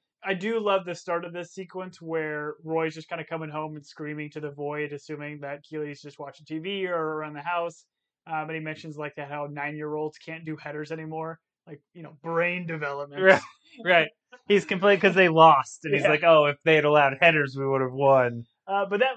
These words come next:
Speaker 1: that was actually something that was interesting because that, like, I noticed that in, uh, I've gone to some of my nieces', uh, or, or my cousins' soccer games, and, yeah, they don't allow headers, or a lot of the girls will wear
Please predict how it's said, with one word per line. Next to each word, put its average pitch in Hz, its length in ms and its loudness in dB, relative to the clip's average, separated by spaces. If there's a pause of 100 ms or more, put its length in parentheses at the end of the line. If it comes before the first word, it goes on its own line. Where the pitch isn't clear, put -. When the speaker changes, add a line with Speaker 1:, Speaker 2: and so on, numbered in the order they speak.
Speaker 1:
that 226 160 2
was 262 100 -2
actually 262 220 -4
something 254 240 -4
that 220 140 -2
was 190 140 -10
interesting 208 500 -10
because 165 360 -6
that, 175 300 -2 (120)
like, 170 180 -6
I 175 100 -4
noticed 180 320 -8
that 170 220 -4
in, 160 480 -10 (140)
uh, 160 220 -16
I've 160 100 -10
gone 160 180 -6
to 147 60 -16
some 165 160 -16
of 160 60 -12
my 151 100 -8
nieces', 160 680 -12
uh, 151 300 -12
or, 156 180 -10
or 151 160 -12
my 147 100 -14
cousins' 160 760 -16
soccer 160 320 -14
games, 180 480 -14
and, 156 400 -12 (440)
yeah, 170 120 -4
they 165 120 -6
don't 175 240 -6
allow 165 260 -4
headers, 170 420 -12
or 170 100 -4
a 165 60 0
lot 160 160 -2
of 151 40 -14
the 156 80 -10
girls 151 360 -6
will 151 180 -6
wear 147 480 -8